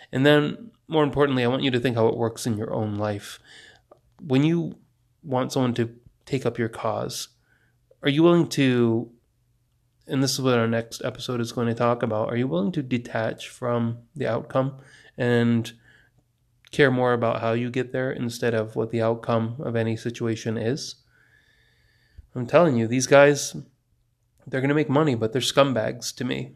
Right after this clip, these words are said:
Absolute scumbags, because they, they give this impression that they care about others,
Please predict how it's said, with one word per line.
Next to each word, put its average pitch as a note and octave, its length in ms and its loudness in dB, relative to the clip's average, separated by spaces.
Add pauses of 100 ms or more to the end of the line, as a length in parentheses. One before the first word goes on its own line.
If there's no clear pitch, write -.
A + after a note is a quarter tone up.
(140)
Absolute C3+ 420 -2
scumbags, B2 800 -6
because A#2+ 480 0
they, A#2+ 220 0
they B2 260 0
give B2+ 160 2
this C3 160 -4
impression B2 460 -2
that A#2 100 -2
they A#2 80 -4
care B2 220 -2
about B2 240 2
others, B2 420 0